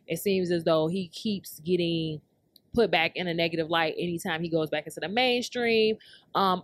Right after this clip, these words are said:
also, he did do some shit. What was that? At Good Morning America, they say he did, he s-, destroyed the set. He was taunting Kalani after she tried to c-, take her own life. And then they say he was discriminated against dark-skinned women.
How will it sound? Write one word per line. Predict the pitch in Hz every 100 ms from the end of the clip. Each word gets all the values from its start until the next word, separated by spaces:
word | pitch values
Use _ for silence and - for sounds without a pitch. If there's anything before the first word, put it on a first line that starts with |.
| -
also, | 190 185 202 185
he | 185
did | 180 196 185
do | 180
some | 190 180
shit. | - 196 180 127
What | 175
was | 170
that? | 156
At | 147
Good | 165 180
Morning | 180 170
America, | 175 175 175
they | 170
say | 170 170
he | 175
did, | 165 160 -
he | 175 165 160 - _ _ _
s-, | -
destroyed | 156 180 - 196 175
the | 175
set. | - 320 294 269
He | 240
was | 196
taunting | 226 185 180 170
Kalani | 175 190 240 240 160
after | 180 175
she | 165 180
tried | - 170
to | 156 151 -
c-, | - -
take | 202 180
her | 151
own | 135 151
life. | 226 277 262 -
And | 190
then | 185 175
they | 170
say | 175 165
he | 170
was | 151
discriminated | 151 190 180 160 151
against | 143 143 151 147
dark-skinned | - - 117 160
women. | 247 247 233